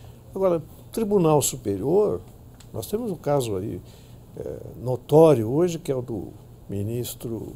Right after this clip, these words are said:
como chama aquele ministro? Sempre esqueço o nome dele. Que está há mais de ano pra resolver o problema do financiamento das, da, dos partidos.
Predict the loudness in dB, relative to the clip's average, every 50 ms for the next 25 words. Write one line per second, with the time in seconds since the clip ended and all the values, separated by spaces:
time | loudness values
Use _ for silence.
0 | -18 -20 -20 -20 -20 -20 -20 -20 -20 -20 -20 -20 -20 -20 -18 -16 -16 -12 -8 -6
1 | -6 -6 -6 -6 -8 -8 -8 -8 -10 -10 -10 -10 -10 -10 -12 -14 -16 -16 -16 -16
2 | -16 -18 -18 -20 -20 -20 -20 -20 -20 -20 -16 -12 -10 -8 -8 -8 -10 -10 -6 -6
3 | -6 -6 -6 -10 -12 -12 -12 -12 -14 -16 -18 -18 -18 -20 -20 -20 -20 -20 -20 -20
4 | -20 -20 -20 -20 -20 -20 -16 -10 -6 -6 -4 0 2 2 4 6 4 4 6 6
5 | 6 4 4 4 6 6 6 6 6 4 4 2 2 0 2 2 2 2 4 2
6 | 2 2 2 0 -2 -2 -2 -4 -4 -4 -4 -4 -4 -4 -6 -6 -8 -12 -16 -20
7 | -20 -20 -16 -10 -10 -8 -6 -4 -2 0 0 0 0 0 0 0 0 -2 -4 -4
8 | -4 -8 -8 -8 -8 -10 -10 -12 -12 -10 -10 -10 -12 -12 -14 -18 -20 -20 -20 -20
9 | -20 -20 -20 -20 -20 -20 -20 -20 -20 -20 -20 -20 -20 -18 -12 -8 -8 -8 -8 -10
10 | -14 -16 -18 -18 -20 -20 -20 -20 -20 -20 -18 -14 -12 -12 -8 -4 -4 -4 -4 -4
11 | -10 -14 -14 -14 -16 -18 -20 -20 -20 -20